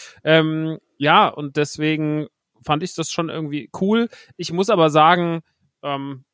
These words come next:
und damit greife ich vielleicht schon ein bisschen in Folge sechs rein, ich finde, die Idee von Reva ist schön, aber sie ist irgendwie nicht so hundertprozentig zu Ende gedacht.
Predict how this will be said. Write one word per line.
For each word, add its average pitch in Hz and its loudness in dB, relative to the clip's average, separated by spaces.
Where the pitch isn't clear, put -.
und 127 -10
damit 135 -4
greife 143 4
ich 135 -4
vielleicht 139 2
schon 139 0
ein - 0
bisschen 131 -4
in 123 -12
Folge 123 -4
sechs 131 -10
rein, 123 -2
ich - -20
finde, 175 -4
die 165 -10
Idee 160 4
von 151 2
Reva 156 2
ist 135 -2
schön, 160 6
aber 127 0
sie 127 -10
ist - -14
irgendwie 147 -4
nicht 131 -4
so 123 -4
hundertprozentig 131 -2
zu 120 -6
Ende 120 -8
gedacht. 110 -12